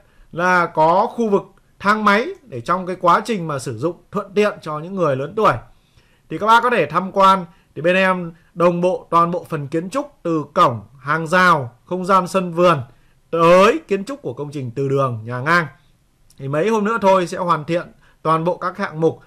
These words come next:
và sau khi công trình xong thì bên em sẽ review lại cho các bác. Chắc chắn sẽ là một công trình cực kỳ nổi bật ở khu vực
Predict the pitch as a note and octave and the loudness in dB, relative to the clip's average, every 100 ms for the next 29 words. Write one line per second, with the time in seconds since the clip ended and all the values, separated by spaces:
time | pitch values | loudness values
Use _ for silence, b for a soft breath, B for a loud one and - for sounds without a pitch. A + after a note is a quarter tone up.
0 | b C#3 C3+ F3+ F#3 G3+ F3+ F3+ D#3+ C#3+ | b -12 -2 0 0 -2 -4 -6 -8 -8
1 | B2+ D#3+ D3+ C3+ C3+ D3 C#3+ D3+ D3+ C#3 | -2 -2 -2 -10 -10 -10 -10 -10 -6 -6
2 | C#3+ C#3+ C3+ C#3+ b b - D3 D#3+ F3+ | -6 -4 -4 -6 b b -10 -4 2 2
3 | F3+ B _ C4+ C#4 G#3+ F#3 G3+ G#3+ F#3+ | 0 B _ -10 -4 0 0 0 -6 -6
4 | D3+ C#3 E3 C#3 D3 A#2+ A2+ D3+ D#3 C#3+ | -6 -4 -4 -4 -6 -6 -6 -8 -6 -6
5 | A#2 A#2+ G#2 C#3+ - b b - A#2+ C3+ | -6 -6 -2 -2 -2 b b -12 -8 -4
6 | D#3+ | -2